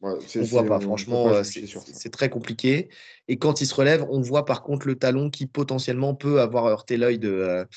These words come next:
Speaker 2: de, euh, d'Alexis Fontes. Donc, Alexis Fontes lui dit qu'il y a eu un doigt dans l'œil,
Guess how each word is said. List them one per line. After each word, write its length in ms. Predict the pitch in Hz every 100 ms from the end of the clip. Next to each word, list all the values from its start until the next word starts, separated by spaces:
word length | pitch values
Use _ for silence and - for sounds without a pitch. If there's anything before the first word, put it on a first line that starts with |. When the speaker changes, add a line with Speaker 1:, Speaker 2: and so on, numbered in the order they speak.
| - - _ 110
Speaker 2:
de, 320 | 110 113 107
euh, 760 | 95 95 92 90 87 80 71
d'Alexis 340 | 87 110 110 -
Fontes. 220 | 110 113 123 - -
Donc, 160 | 117
Alexis 240 | 117 123 120
Fontes 180 | 127 131 -
lui 100 | 127
dit 140 | 120 143
qu'il 160 | 113
y 20 |
a 40 | 104
eu 20 |
un 80 | 101
doigt 140 | 104
dans 100 | 101
l'œil, 280 | 98 131